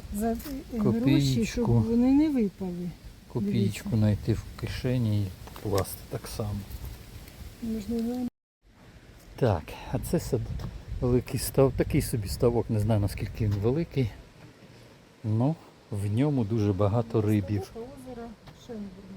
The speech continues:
Speaker 2: Да, називається, воно тут зветься озеро Шенбурнів. Тут ве-,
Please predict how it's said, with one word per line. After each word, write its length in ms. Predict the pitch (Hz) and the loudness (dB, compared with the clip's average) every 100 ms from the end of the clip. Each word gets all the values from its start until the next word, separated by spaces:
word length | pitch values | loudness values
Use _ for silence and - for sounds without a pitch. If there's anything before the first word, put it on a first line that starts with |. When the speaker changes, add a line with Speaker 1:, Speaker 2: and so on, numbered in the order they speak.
| 123 107 | -4 2
Speaker 2:
Да, 180 | 104 | 4
називається, 640 | 95 113 101 113 156 - 117 | 4 0 0 0 -2 0 0
воно 300 | 101 110 104 | 2 -2 -2
тут 100 | 113 95 | -6 -6
зветься 500 | 98 104 - 107 104 | -2 -2 -2 -4 -2
озеро 400 | 104 95 101 95 - | -2 -4 -6 -6 -6
Шенбурнів. 560 | 190 156 135 135 123 - - - - - - - - - - | -4 -2 0 0 -2 -6 -20 -20 -20 -20 -20 -20 -20 -20 -8
Тут 120 | 131 - | -8 -2
ве-, 120 | 113 | -4